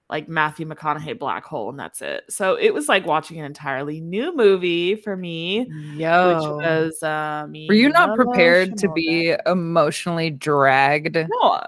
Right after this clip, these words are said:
Speaker 2: through
Speaker 1: no, I
Speaker 2: the
Speaker 1: mean,
Speaker 2: seasons of this movie?
Speaker 1: we cut this movie in half, and not even halfway through the first half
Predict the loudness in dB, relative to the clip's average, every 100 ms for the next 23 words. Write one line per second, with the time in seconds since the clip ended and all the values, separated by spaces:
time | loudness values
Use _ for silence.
0 | -4 4 6 8 6 4 2 2 2 2
1 | 0 -2 -2 -2 -2 -4 -6 -4 -4 -2
2 | -4 -6 -10 _ -4 0 2 2 0 -4
3 | -2 -4 -2 -2 -4 -4 -6 -6 -4 0
4 | 2 0 -2 -2 0 4 4 4 0 -4
5 | -2 -2 0 0 0 -2 -2 -4 -4 -4
6 | 0 2 2 0